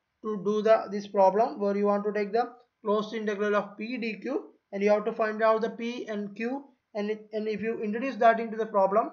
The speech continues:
it is easy to get the frequency with, without doing the rigorous solution of the,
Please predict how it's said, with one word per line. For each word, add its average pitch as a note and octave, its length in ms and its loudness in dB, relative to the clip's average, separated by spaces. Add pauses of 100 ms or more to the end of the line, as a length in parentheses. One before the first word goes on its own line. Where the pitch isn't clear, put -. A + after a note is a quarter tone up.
(320)
it F#3+ 160 -8
is G3+ 140 -4
easy A3 380 -6
to C4+ 280 -6
get G3+ 160 -2
the G3+ 80 -4
frequency G3+ 640 -6 (300)
with, G3 240 -4 (160)
without A3+ 340 6
doing A3 320 2
the A#3+ 200 2 (260)
rigorous G3 480 2
solution G3+ 460 0
of G3 160 -2
the, A#3+ 160 2